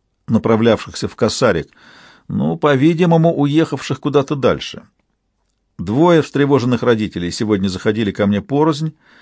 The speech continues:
обещая награду за скорые вести. Я помню, что ты не в лучших отношениях со смотрителем голубятни в Кассарике,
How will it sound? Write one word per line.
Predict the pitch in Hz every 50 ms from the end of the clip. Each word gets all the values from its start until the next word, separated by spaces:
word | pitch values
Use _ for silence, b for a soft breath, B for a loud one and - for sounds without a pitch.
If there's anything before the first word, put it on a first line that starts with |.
| b b b b b b b
обещая | b 95 87 101 95 - - 143 147 147 143
награду | 127 127 123 107 104 110 131 143 151 147 151
за | 110 120 113
скорые | - - 139 127 131 131 127
вести. | 113 90 71 - - - - - - _ _ _ _ _ _ _ _ _ _ _ _ _ _ _ _ _ _ _ _ _ _ _ _ -
Я | - 123 120
помню, | - 147 139 131 123
что | 113 - - 110
ты | - - 110
не | 107 113 104
в | 107
лучших | 139 175 160 - 175 156 -
отношениях | 147 - 156 143 - 160 156 147 139 135 127 - - _ _ _ _ -
со | - - 123
смотрителем | - 131 127 120 131 135 - - 127 117 113 107
голубятни | 110 117 113 107 113 113 104 - 110
в | -
Кассарике, | - 107 101 - 113 101 98 87 - 101 90